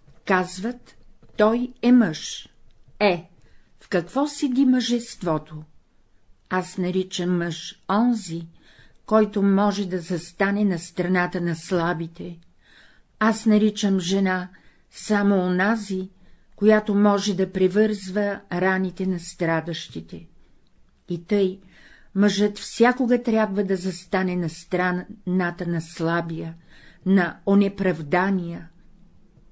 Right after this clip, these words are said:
Това е мъж, това е благородство. А всички жени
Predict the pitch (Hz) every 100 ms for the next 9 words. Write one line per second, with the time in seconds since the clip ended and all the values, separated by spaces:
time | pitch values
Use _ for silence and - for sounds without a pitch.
0 | _ - 165 151 196 240 240 180 165 165
1 | - - - - - - - 160 151 202
2 | 233 226 214 214 - _ - 185 202 214
3 | 190 151 - - - 165 165 - _ _
4 | - - _ _ _ - - 170 - 262
5 | 277 - 233 196 185 180 180 185